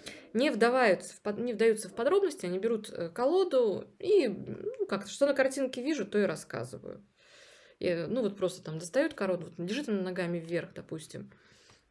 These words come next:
Ну, вот она вот так вот, ей безразлично, она легла, ноги вверх зад-, дослушаешь. Хотя к-, колода действительно вот про, про глубокую связь, про, про связь, э, тут и прослеживаются средневековые магические ритуалы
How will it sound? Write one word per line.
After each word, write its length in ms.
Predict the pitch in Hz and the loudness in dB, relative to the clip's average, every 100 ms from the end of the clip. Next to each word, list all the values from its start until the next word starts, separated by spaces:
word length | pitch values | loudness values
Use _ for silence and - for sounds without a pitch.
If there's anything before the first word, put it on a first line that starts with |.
| - | -8
Ну, 200 | 403 494 | 2 8
вот 140 | 440 269 | 8 6
она 180 | 240 | 0
вот 100 | 214 | 0
так 160 | 220 202 | -2 -4
вот, 100 | 196 | -2
ей 100 | 202 | 0
безразлично, 680 | 180 190 202 202 262 262 170 | 0 0 0 0 -2 -4 -6
она 140 | 165 | -6
легла, 340 | 165 175 214 233 | -4 0 0 2
ноги 240 | 180 170 | 0 -4
вверх 240 | 151 170 160 | -4 -4 -4
зад-, 160 | 156 - - - | -8 -12 -12 -2
дослушаешь. 760 | 202 208 262 285 202 160 - - - - | 0 2 0 -2 -2 -2 -6 -12 -14 -12
Хотя 320 | - 202 247 - - | -4 2 4 2 -6
к-, 300 | - 131 170 - | -4 -2 -2 -2
колода 320 | 226 254 247 | 4 4 4
действительно 440 | 196 - 254 202 160 | -2 -4 0 0 0
вот 260 | 175 - - | -4 -6 -10
про, 240 | - 180 170 | -4 -2 -2
про 180 | 190 196 | -2 -2
глубокую 560 | 202 208 233 220 185 | 0 4 4 2 -2
связь, 600 | 185 - 220 165 - - _ | -2 0 2 2 -2 -12 _
про, 500 | 151 151 151 - - - | -8 -8 -6 -8 -10 -6
про 140 | 175 | -6
связь, 680 | 175 - 226 233 226 - - | -6 -2 0 0 -2 -10 -12
э, 300 | - - - - - - - | -12 -12 -14 -18 -20 -20 -14
тут 220 | 131 - | -10 -4
и 80 | 180 | -4
прослеживаются 1080 | 202 202 214 202 175 160 156 - 147 - - _ - _ _ _ _ _ _ - | -4 0 2 2 2 -6 -6 -6 -8 -8 -10 _ -20 _ _ _ _ _ _ -12
средневековые 720 | - 170 180 196 202 185 165 | -6 -2 0 0 2 2 0
магические 600 | 165 170 170 - - 160 | -2 -4 -6 -10 -12 -10
ритуалы 600 | 156 165 208 254 233 190 | -6 0 2 4 4 0